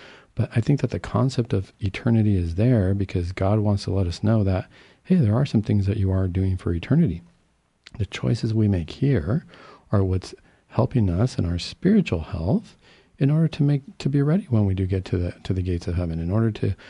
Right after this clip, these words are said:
be ready to say, "Am I Christ-like? Did I do what I needed to do in order to make it to heaven?"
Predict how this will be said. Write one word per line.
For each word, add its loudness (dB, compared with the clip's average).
be 4
ready 2
to -2
say, 0
"Am 4
I 2
Christ-like? -2
Did 0
I 2
do -2
what 0
I 0
needed 2
to -8
do 2
in 2
order 2
to -6
make -2
it -12
to -12
heaven?" -2